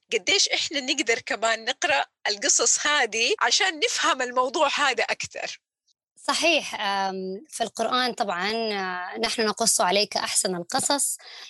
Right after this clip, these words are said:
Speaker 2: مليء القرآن بالقصص الكثيرة، بس في كثير قصص تخص الوالدية. كانت منها في سورة يوسف، آه، يعقوب عليه السلام،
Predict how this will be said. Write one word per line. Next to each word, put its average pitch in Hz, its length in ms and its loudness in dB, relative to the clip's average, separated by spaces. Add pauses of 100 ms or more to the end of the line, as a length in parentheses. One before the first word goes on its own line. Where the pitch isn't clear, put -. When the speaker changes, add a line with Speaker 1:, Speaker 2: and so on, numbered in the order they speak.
(140)
Speaker 2:
مليء 233 340 2
القرآن 202 540 -2
بالقصص 190 480 -2
الكثيرة، 254 720 0
بس 208 360 0 (120)
في 339 200 4
كثير 330 340 2
قصص 262 340 -2
تخص - 400 0
الوالدية. 185 880 0
كانت 240 440 0
منها 220 320 4
في 214 120 0
سورة 196 300 2 (100)
يوسف، 214 540 0
آه، 190 380 0 (160)
يعقوب 196 480 0
عليه 185 260 2
السلام، 285 600 2